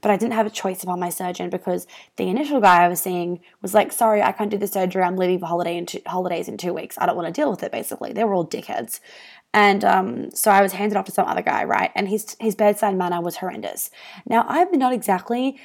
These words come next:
the dream patient. I will question you. I will make you explain everything. I will cry. I will not wanna do things.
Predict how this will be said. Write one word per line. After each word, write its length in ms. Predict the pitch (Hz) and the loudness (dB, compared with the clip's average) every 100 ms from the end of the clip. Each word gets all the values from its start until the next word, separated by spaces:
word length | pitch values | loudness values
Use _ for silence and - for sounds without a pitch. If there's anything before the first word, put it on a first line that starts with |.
| _ - | _ 2
the 320 | 190 202 - | 4 6 4
dream 520 | 180 196 190 185 185 185 - | -2 -2 0 2 0 -2 -6
patient. 520 | 185 170 - 185 - | -6 -4 -4 -6 -2
I 160 | 190 233 | 2 2
will 140 | 220 | 2
question 520 | 190 - 196 - 240 | 0 -6 -6 -6 -4
you. 180 | 254 262 - | -2 -2 0
I 100 | 185 | 2
will 80 | 185 | 2
make 240 | 185 - | 0 -4
you 60 | 185 | -8
explain 400 | - - 190 214 | -4 -2 -2 -2
everything. 600 | 226 220 226 226 226 220 - - - | -2 0 0 0 0 -4 -16 -8 -2
I 120 | 185 | 0
will 160 | 170 | 0
cry. 800 | 170 - 226 202 196 196 196 196 - - - | -4 -2 0 2 2 2 0 -4 -8 -20 -4
I 140 | 185 185 | 2 2
will 160 | 170 | 2
not 180 | 180 175 | 0 0
wanna 180 | 170 165 | 0 -4
do 220 | 165 220 | 2 2
things. 640 | 214 208 202 190 190 185 | 4 2 2 0 -2 -6